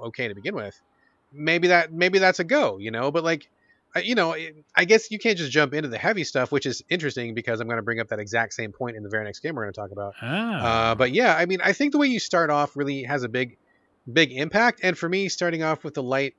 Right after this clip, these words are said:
Speaker 1: you know, namby-pamby kind of, uh, anime bullshit just did not work for me.
Speaker 2: No, and you're right. And that's, I guess, probably my main criticism, 'cause the weapons, whatever, it's an R P G, you know, you
Speaker 1: Yeah,
Speaker 2: get, like,
Speaker 1: yeah, yeah.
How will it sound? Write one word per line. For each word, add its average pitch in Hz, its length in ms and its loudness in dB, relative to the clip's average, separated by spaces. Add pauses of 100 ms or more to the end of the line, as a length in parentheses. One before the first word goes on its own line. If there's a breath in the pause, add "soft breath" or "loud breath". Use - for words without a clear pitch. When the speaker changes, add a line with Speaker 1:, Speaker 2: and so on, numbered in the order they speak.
Speaker 1:
you 139 80 -10
know, 120 160 -2
namby-pamby 120 800 -8
kind 117 240 -8
of, 107 260 -8
uh, 104 60 -6
anime 117 400 -4
bullshit 104 400 -6
just 107 180 -8
did 123 140 -4
not 110 180 -2
work 98 180 -10
for - 120 -20
me. 90 100 -14
Speaker 2:
No, 185 120 4
and 147 120 4
you're 143 100 4
right. 165 160 6
And 110 100 2
that's, 113 200 0
I 131 80 -4
guess, 123 240 -2
probably 151 440 0
my 98 160 -2
main 107 540 -4
criticism, 90 540 -6
'cause 101 160 -6
the 110 80 -4
weapons, 104 380 -4
whatever, 80 340 -8
it's 90 140 -10
an 98 80 -4
R 90 160 -6
P 87 160 -10
G, 76 140 -14
you 78 160 -14
know, 82 60 -14
you 117 140 -4
Speaker 1:
Yeah, 104 80 0
Speaker 2:
get, 95 160 -12
like, 110 80 -6
Speaker 1:
yeah, 104 60 -6
yeah. 101 120 -6